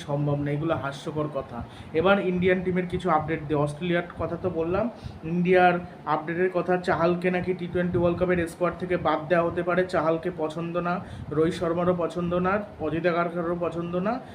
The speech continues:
ওই রবি বিষ্ণয়কে নেবে, তাও চাহালকে নেবে না। যদি কুলদীপকে নেওয়া হতো সেক্ষেত্রে হয়তো চাহাল সুযোগ পেত, সেক্ষেত্রে হয়তো টিমেই হয়তো সুযোগ পেয়ে যেত। শিবম দুবেকে হয়তো পনেরো জনের দলে রাখা হবে, তবে প্লেইং ইলেভেনে নাও সুযোগ পেতে পারে,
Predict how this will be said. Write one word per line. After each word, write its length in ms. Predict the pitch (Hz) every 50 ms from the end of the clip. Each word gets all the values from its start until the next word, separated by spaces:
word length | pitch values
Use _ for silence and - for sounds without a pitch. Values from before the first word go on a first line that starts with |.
| - - - -
ওই 120 | 165 156 151 160
রবি 180 | 165 165 185 185 190
বিষ্ণয়কে 380 | 190 190 202 202 196 190 196 185
নেবে, 140 | 190 190 208 208 202
তাও 120 | 175 175 175 175
চাহালকে 300 | 170 156 165 165 165 175 165 160
নেবে 140 | 151 156 151
না। 80 | 147 143
যদি 200 | 143 156 151 180 180 -
কুলদীপকে 420 | 180 175 175 185 180 175 - 185 180 180
নেওয়া 160 | 180 180 185 185
হতো 140 | 185 190 214 214 -
সেক্ষেত্রে 400 | 175 160 165 175 175 175 180 180 170 160
হয়তো 260 | 160 160 160 170 170 165 165 165 - - - - -
চাহাল 220 | - 160 156 160 165 165 -
সুযোগ 200 | 165 151 160 151 151
পেত, 180 | 151 147 147 147 131 127 123 - - - - - -
সেক্ষেত্রে 360 | - 190 185 185 196 190 202 196
হয়তো 160 | 196 196 208 202 -
টিমেই 240 | 185 185 190 196 196
হয়তো 180 | 190 185 185 180 175
সুযোগ 200 | - 156 170 175 175 170
পেয়ে 160 | 165 160 156 151
যেত। 180 | 147 139 143 139 127 123 - - - - - - - -
শিবম 300 | - - 180 175 190 190 190 180
দুবেকে 300 | 185 180 185 185 185 190 185
হয়তো 180 | 180 180 180 190 185
পনেরো 280 | 180 170 170 175 180 185
জনের 300 | 175 175 175 180 185 180 175 175 175 - - -
দলে 220 | 165 165 175 180 175 165
রাখা 180 | 160 - 175 175 175
হবে, 120 | 170 185 196 196
তবে 160 | 180 165 170 175 175
প্লেইং 180 | 175 170 175 180 180
ইলেভেনে 300 | 180 180 175 180 175 185
নাও 220 | 180 170 156 160 170
সুযোগ 280 | 165 170 160 156 160 151 -
পেতে 180 | 156 147 147 147 123
পারে, 160 | 127 123 123